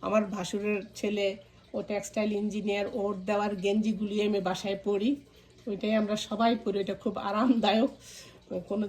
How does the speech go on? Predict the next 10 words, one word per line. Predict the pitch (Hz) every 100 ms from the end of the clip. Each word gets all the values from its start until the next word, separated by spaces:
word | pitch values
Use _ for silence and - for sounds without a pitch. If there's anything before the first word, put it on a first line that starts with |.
| 196
জামা | 196 202 196
কাপড় | 190 202 202
অত | 202 185 - - 190
মানে | 196 190 180 - -
পইরা | 208 202 202
থাকতে, | 196 - 185
যত | 202 214 -
পুরান | - 226 226 220 214
পাতলা | 214 - 214 208
কাপড় | 202 202 214